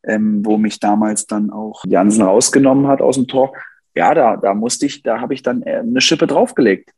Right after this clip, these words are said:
für mich. Ich habe mir ein Spiel geguckt und habe gesagt, „Okay, Benni, pass auf, du bist jetzt wieder in einer Situation, wo du zeigen musst, dass du es verdienst, Nummer eins zu sein. Das hat's jetzt zweieinhalb Jahre nicht. Du musst es immer verteidigen, deine Gegner. Und jetzt musst du angreifen.“ Und, ähm,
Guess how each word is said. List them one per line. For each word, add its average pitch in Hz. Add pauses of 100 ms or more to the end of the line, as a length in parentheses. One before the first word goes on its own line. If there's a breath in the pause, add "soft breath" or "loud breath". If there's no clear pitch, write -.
(160)
für 123
mich. 120
Ich -
habe 127
mir 127
ein 120
Spiel 135
geguckt 147
und 165
habe 151
gesagt, 143
„Okay, 139
Benni, 160
pass 131
auf, 147
du -
bist 135
jetzt 143
wieder 127
in 127
einer 123
Situation, 131
wo 139
du 131
zeigen 127
musst, 135
dass 131
du 127
es 120
verdienst, 123
Nummer 139
eins 123
zu 156
sein. 170
Das 151
hat's -
jetzt -
zweieinhalb 156
Jahre 156
nicht. 175 (480 loud breath)
Du 110
musst 123
es -
immer 139
verteidigen, 151 (140)
deine 143
Gegner. 143 (400 soft breath)
Und 131
jetzt 127
musst 139
du 170
angreifen.“ 113
Und, 101
ähm, 107